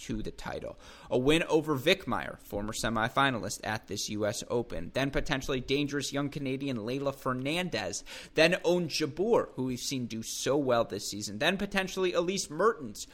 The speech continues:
my sleeper pick to potentially win this event. Then you'd have an Aryna Sabalenka, who we know what she's capable of.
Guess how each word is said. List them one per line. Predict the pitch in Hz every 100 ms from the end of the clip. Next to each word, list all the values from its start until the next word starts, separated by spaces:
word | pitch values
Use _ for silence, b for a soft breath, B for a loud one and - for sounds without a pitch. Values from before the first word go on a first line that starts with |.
| B
my | - 131 151
sleeper | - - 180 180 156
pick | 170 156
to | -
potentially | - 156 170 - 170
win | 143 123 175 208 180
this | 143 -
event. | 123 113 104 - - B B
Then | - 170 190
you'd | 175 160
have | 160 151 -
an | 135 123 -
Aryna | 120 117 135 160 165
Sabalenka, | - 147 123 117 110 139 143 147
who | 135
we | 107 98
know | 104 117
what | 135 135
she's | - 120 123
capable | - 127 120 117 117 117
of. | 117